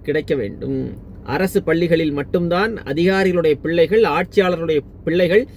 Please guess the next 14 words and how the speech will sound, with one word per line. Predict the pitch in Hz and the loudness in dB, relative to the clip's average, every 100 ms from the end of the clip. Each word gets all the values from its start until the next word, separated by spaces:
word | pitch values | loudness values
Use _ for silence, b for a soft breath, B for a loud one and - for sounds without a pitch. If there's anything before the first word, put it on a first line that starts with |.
| B B | B B
படிக்க | - 175 202 208 | 0 0 4 4
வேண்டும் | 180 175 165 | 2 0 -2
என்கிற | 156 156 240 277 B B | 0 0 0 -2 B B
சட்டத்தை | - 180 - 208 202 | -2 -2 0 0 2
இயற்றுங்கள். | 160 160 - 123 147 156 | 2 0 -4 -4 -2 -2
அப்படி | 147 180 175 | -2 0 0
ஒரு | 156 | -2
சட்டத்தை | 165 208 180 165 | -2 -2 0 2
இயற்றி | 165 208 190 | 6 4 4
இருந்தால் | 165 151 135 117 165 220 - - - - - - | -6 -4 -4 -4 0 0 -2 -14 -20 -20 -20 -10
இப்படி | 143 165 | -6 2
ஒரு | 160 | 2
நிலை | 143 165 170 120 - | 2 0 0 -2 -6
வருமா? | 139 135 | -4 -4